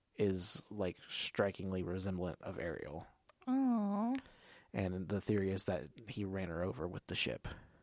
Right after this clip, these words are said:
Speaker 2: Jerk.
Speaker 1: Maybe.
Speaker 2: <laughs>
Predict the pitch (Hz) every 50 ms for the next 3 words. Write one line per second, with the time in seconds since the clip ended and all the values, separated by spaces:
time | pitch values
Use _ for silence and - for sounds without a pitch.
0 | _ _ - - - - 190 180 165 175 - - - - - - - - _ _
1 | _ _ _ _ _ _ _ _ _ _ _ _ _ _ _ _ _ _ _ _
2 | - 165 135 131 170 247 240 151 - 165 147 - 110 - - _ _ _ _ _
3 | _ _ _ _ _ _ _ _ _ _ - - 240 240